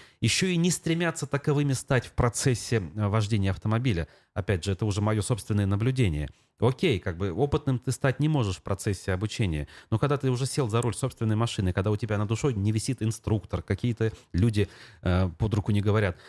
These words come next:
так ты займись, я не знаю, научись парковаться задним ходом, выйди в чистое поле и займись вот этим вопросом. Два-три часа занятий хватит,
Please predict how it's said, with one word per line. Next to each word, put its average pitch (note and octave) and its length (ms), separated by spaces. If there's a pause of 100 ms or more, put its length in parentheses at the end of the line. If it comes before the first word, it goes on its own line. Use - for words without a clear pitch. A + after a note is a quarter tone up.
(160)
так - 100
ты - 120
займись, F3 420
я B2 60
не C3 120
знаю, G#2+ 320
научись C#3+ 400
парковаться A#2 720
задним G#2+ 340
ходом, G2+ 480
выйди B2 480
в - 160
чистое A#2+ 340
поле G#2 300
и - 20
займись C3 340
вот A#2+ 80
этим A2+ 180
вопросом. G2+ 440
Два-три C#3 340
часа C#3 400
занятий A2 420
хватит, G2+ 460